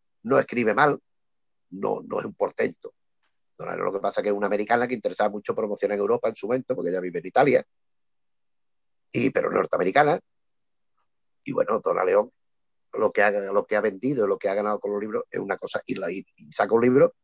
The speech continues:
y en, en, entre los primeros ya se está vendiendo inmediatamente, y cada vez va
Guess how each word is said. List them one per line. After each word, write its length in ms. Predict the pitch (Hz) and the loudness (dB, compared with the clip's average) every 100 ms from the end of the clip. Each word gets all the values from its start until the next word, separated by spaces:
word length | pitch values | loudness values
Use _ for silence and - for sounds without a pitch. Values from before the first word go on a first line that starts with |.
| _ - | _ -2
y 140 | 127 | 2
en, 80 | 127 - _ _ _ | 2 0 _ _ _
en, 200 | 127 - | -2 0
entre 320 | - 123 - 120 | 0 0 2 2
los 120 | 110 | 2
primeros 460 | 107 104 131 160 107 | 0 4 6 6 4
ya 140 | 123 | 2
se 100 | - | 2
está 140 | - | 0
vendiendo 380 | 113 107 110 101 | 0 0 -2 -4
inmediatamente, 640 | 101 98 92 160 170 - - _ _ - _ _ - _ | -4 -4 0 0 0 -8 -20 _ _ -20 _ _ -20 _
y 100 | - | -14
cada 220 | - - | -10 -8
vez 140 | 80 - | -8 -4
va 160 | 101 | -4